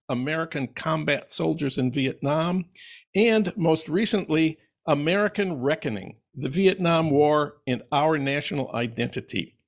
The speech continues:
He's director of the Ellsberg Initiative for Peace and Democracy at UMass Amherst,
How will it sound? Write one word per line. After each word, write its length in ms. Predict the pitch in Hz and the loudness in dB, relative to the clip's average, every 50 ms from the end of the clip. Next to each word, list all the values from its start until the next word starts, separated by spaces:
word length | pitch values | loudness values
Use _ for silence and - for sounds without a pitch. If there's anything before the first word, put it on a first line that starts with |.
| _ _ _ _ _ _ | _ _ _ _ _ _
He's 180 | _ - 131 - | _ 0 0 2
director 480 | - 147 139 151 165 190 - - 208 | 4 6 6 8 6 6 4 4 4
of 220 | 175 - 165 143 131 | 4 6 4 4 4
the 260 | 131 131 - - - - | 4 4 4 2 2 2
Ellsberg 580 | 165 175 220 240 247 214 - 214 220 208 190 | 4 6 6 6 6 4 6 6 6 6 6
Initiative 760 | - - 151 147 143 165 190 - - 208 - - 196 185 - | 4 2 4 4 4 4 4 2 2 -2 0 0 0 0 0
for 220 | - - 160 143 143 | 0 -2 -2 -2 -2
Peace 380 | - - 214 214 214 - - - | -4 -4 -2 -2 -2 -2 -4 -4
and 160 | 175 151 139 | -4 -4 -2
Democracy 840 | 127 135 127 127 - - 220 - - - 143 - - 147 185 220 - | 0 0 2 2 2 0 -2 -2 -4 -4 -4 -2 -2 -4 -4 -4 -4
at 240 | - 127 120 - - | -4 -4 -4 -4 -6
UMass 500 | 139 170 156 143 143 143 131 127 - - - - | -4 -2 -2 0 0 0 -2 -2 -4 -6 -8 -6
Amherst, 540 | 143 180 247 226 160 143 170 214 - - | -2 0 0 2 2 2 0 0 -2 -6